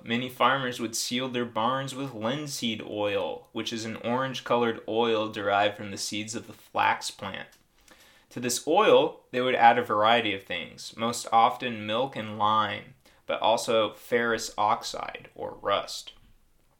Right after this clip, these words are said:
Rust was plentiful on farms, and because it killed fungi and mosses that might grow in barns, it was very effective as a sealant. It turned the mixture red in color. When paint became more available,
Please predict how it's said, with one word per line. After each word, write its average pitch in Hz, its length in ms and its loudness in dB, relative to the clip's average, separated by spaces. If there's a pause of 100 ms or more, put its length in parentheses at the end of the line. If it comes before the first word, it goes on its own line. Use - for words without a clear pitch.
(560)
Rust 123 340 2
was 131 160 -2
plentiful 135 760 -2 (1200)
on 110 180 2
farms, 127 500 2
and 117 100 -6
because 139 280 -4
it 135 100 -10
killed 135 240 -4
fungi 135 520 2
and 123 140 -4
mosses 127 480 0
that 117 160 -2
might 117 220 -2
grow 120 240 2
in 113 100 -4
barns, 120 460 -2
it 113 80 -4
was 107 140 -6
very 113 320 0
effective 110 480 -2
as 104 120 -10
a 110 40 -14
sealant. 107 540 -6 (360)
It - 160 -12
turned 120 240 -4
the 107 40 -4
mixture 110 540 -6
red 101 320 2
in 101 220 -10
color. 90 500 -4 (480)
When 101 180 -6
paint 147 360 -4
became 143 360 -6
more 131 220 2
available, 117 720 0